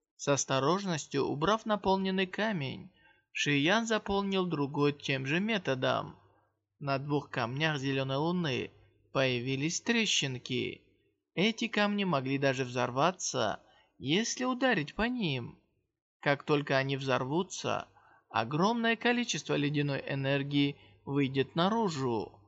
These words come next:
По мнению Шияна, в камне было больше ледяной энергии, чем в ледяных зверях, что бушевали на острове Мэнлоу. После того, как ледяная энергия вырвется из камней,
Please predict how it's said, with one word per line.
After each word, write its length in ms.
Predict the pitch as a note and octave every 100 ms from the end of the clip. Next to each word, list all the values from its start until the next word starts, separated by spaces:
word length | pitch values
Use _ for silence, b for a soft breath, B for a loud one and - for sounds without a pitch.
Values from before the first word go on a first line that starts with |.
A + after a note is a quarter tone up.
| _ _ _ _ _
По 160 | C#3 C3+
мнению 420 | C#3 C#3 C3+ C3
Шияна, 640 | - C3 C#3+ E3+ C3+ G#2 - b b b b
в 60 | -
камне 420 | F3+ A3+ A#3+ A#3
было 260 | G#3 A3+
больше 400 | A3+ C4+ A#3+ -
ледяной 460 | D3 C#3 C#3+ C#3 -
энергии, 840 | C3+ C3+ D3+ F#3+ F#3 C3 G#2+ - - _ _ _
чем 300 | - E3 G#3+
в 40 | A3
ледяных 480 | F#3+ D#3 C#3+ C3+
зверях, 720 | C3+ D3 G3+ A3 F#3+ A#2+ - - b b
что 240 | - - D3
бушевали 640 | C#3+ - B2+ C#3 E3 E3
на 200 | D3+ B2+
острове 460 | A#2+ - C3+ C3 C3+
Мэнлоу. 760 | D3+ F#3 G3 E3+ A#2 F#2 - - _ _ _ _ _ _ _
После 320 | D3 C#3+ C#3+
того, 300 | C#3+ C#3 C#3
как 180 | C3+ C3+
ледяная 460 | C3+ C3+ C3+ C3+
энергия 500 | - C#3 C#3 C3 C3+
вырвется 480 | C3 C#3 C3+ C3+ C#3
из 160 | C3+ -
камней, 640 | B2 B2 C3+ D#3 C#3 A2